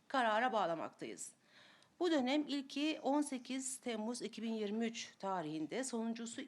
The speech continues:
ise yirmi yedi Mart iki bin yirmi beş tarihinde olmak üzere otuz dört Başkanlık Divanı toplantısı yapılmış.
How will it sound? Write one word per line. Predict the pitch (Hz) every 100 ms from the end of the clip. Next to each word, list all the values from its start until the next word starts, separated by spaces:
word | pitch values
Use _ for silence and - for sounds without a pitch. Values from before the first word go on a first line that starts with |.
| -
ise | 302 -
yirmi | 226 277 226 226 226
yedi | 233 233 277 269 269
Mart | 214 214 -
iki | - 208
bin |
yirmi | 214 208
beş | 202 226
tarihinde | - 196 180 175 165
olmak | 208 214 190
üzere | 170 170 277 - - - - -
otuz | 233 240 240 233
dört | 294 330 - - -
Başkanlık | 294 - - 226 240 233
Divanı | 202 196 196
toplantısı | 190 196 196 185 180 -
yapılmış. | 175 - 156 202 294 -